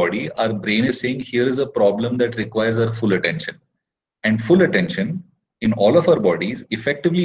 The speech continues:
means trying to gather in as much information as possible. And from an evolutionary viewpoint, back when we were in the jungles,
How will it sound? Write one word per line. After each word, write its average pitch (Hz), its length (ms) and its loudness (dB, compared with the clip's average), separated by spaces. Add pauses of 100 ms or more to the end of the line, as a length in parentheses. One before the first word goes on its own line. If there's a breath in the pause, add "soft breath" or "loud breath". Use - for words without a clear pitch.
(140)
means 113 260 0 (420 loud breath)
trying 120 280 2
to 151 160 0
gather 104 320 2
in 123 80 -4 (160)
as 107 220 -4
much 123 140 -2
information 104 600 -2
as 92 100 -4 (100)
possible. 82 360 -4 (760)
And 104 100 -8
from 117 180 0
an 107 100 -2
evolutionary 139 580 -2
viewpoint, 117 480 -2
back 98 220 2
when 110 120 0
we 107 100 0
were 113 140 0
in 113 80 2
the 110 100 -2
jungles, 92 440 -4